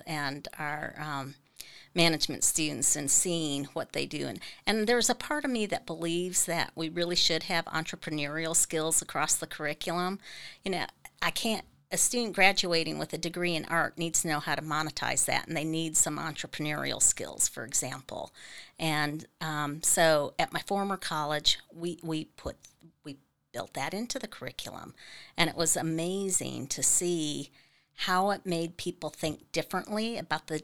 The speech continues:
degrees they were earning and how they were going to be able to have family-sustaining wages from those degrees by having some basic business skills. And so that is another program that we're bu-, continuing to build at Longview.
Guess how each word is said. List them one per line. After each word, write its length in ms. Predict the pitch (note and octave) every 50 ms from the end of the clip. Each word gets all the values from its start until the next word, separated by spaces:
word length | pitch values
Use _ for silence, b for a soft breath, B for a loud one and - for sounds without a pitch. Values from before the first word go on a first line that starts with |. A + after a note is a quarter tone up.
| - _
degrees 480 | - D3+ - - D3 D#3 E3+ F3 F#3 -
they 160 | - G3+ G#3
were 220 | A3 G#3+ A3 A3 -
earning 540 | G#3+ G#3+ A3 A3 A3+ A3+ A#3 A#3+ B3 B3 B3 - - -
and 340 | - E3+ D#3 D3+ D3+ D3+ - - - -
how 380 | - - - F3 F3 F3+ F3+ F3+
they 180 | F3 F3+ E3+
were 160 | E3+ F3 D#3+ D#3
going 300 | - E3+ D#3 D#3 D#3+ D#3
to 160 | - - D3+
be 260 | D3+ D3 D3 D3+ D3+
able 200 | D3+ D3+ D3+ D#3
to 440 | - - - - D#3 D3+ D3+ D3 D#3 b b b b b b b b -
have 300 | F3+ E3 D#3 D3+ D3 - -
family-sustaining 1080 | - E3 D#3 D#3 D#3+ D#3 D#3 - - - - - - - D3+ C#3+ D3 D3+ D3+ D#3+ E3 -
wages 720 | D3+ C#3 D3 - D3+ D#3+ - - - - - - - -
from 300 | - - D3+ C#3+ B2+ -
those 280 | - C3 C3+ C3+ -
degrees 640 | - - B2 C#3+ - - D3 D3 D3+ - - - -
by 140 | - - D3+
having 400 | D3+ - D#3+ E3 E3 D#3+ D#3 D3+
some 220 | - - - D3
basic 440 | C#3 C#3+ C#3+ D3 - - - - _ _
business 340 | C3 A2+ G2+ - B2+ A#2 -
skills. 480 | - - - C#2 - - - - - B B B B B B B B B -
And 100 | A3+ A3+
so 220 | - B3 A#3 A3+
that 240 | A3 G#3 E3+ E3+ E3+
is 240 | F3 F3+ F3+ - G3
another 280 | F3+ F3 D#3 D#3 E3+
program 460 | E3+ - - D#3 D3+ D#3 E3 D#3+ E3
that 160 | E3+ E3 - -
we're 100 | F3 E3+
bu-, 180 | E3+ E3 D3 - - _
continuing 560 | - - E3 D3+ - D#3+ D#3 D#3 D#3 D#3+ E3 F3
to 100 | - F#3
build 320 | - D#3 C#3 C3 C3+ -
at 100 | - -
Longview. 640 | - D3 D3 C#3 C#3+ C3+ - - C#3 C#3 C#3 C#3+ E3